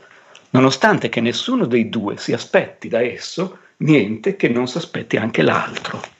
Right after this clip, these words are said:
Ma è tutta qui la differenza tra di essi? È solo il fatto che uno dà un certo nome al giardino e nutre certi sentimenti nei suoi confronti, mentre l'altro lo chiama con un altro nome e nutre sentimenti diversi?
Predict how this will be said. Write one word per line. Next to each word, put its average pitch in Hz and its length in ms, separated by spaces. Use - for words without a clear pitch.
Ma 120 180
è 147 60
tutta 196 240
qui 233 160
la 156 80
differenza 127 500
tra 120 220
di 117 160
essi? 143 680
È 147 120
solo 139 260
il 139 80
fatto 147 300
che - 100
uno 147 260
dà 127 120
un 120 100
certo 135 320
nome 135 240
al 123 80
giardino 131 540
e 127 40
nutre 131 320
certi 127 360
sentimenti 131 680
nei 117 180
suoi 120 300
confronti, 127 800
mentre 123 360
l'altro 120 380
lo 113 120
chiama 123 360
con 113 160
un 117 120
altro 117 300
nome 123 360
e - 20
nutre 123 280
sentimenti 117 600
diversi? 123 680